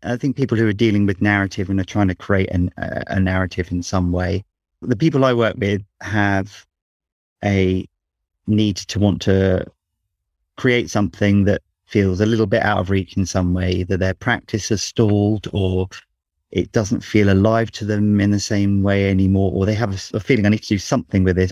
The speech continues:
but I, I can't, can't, can't give it some form."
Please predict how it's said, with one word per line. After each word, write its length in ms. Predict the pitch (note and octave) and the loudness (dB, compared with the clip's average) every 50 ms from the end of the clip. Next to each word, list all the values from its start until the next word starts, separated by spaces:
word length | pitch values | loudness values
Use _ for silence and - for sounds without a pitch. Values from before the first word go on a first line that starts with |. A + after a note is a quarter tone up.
| - _ | -2 _
but 220 | - F#2+ F2 - | -2 0 0 0
I, 320 | - G2 - - - - - - - _ - | 0 -2 -2 -4 -6 -8 -10 -12 -12 _ -2
I 180 | E2+ D#2+ D2+ | -2 -2 -2
can't, 240 | F#2+ - - G2+ F#2+ | -2 -2 -2 -2 0
can't, 160 | - A2+ - _ _ - | 0 -2 -4 _ _ -6
can't 260 | - A#2 G2 F#2 - _ _ _ | -2 0 0 0 -2 _ _ _
give 140 | - G2+ F#2 | -2 -2 -2
it 120 | - - | -2 -4
some 180 | - - G2+ F2+ | 0 0 0 0
form." 400 | - - G#2+ G2 F#2+ F#2 F#2 | 0 0 0 2 2 0 -2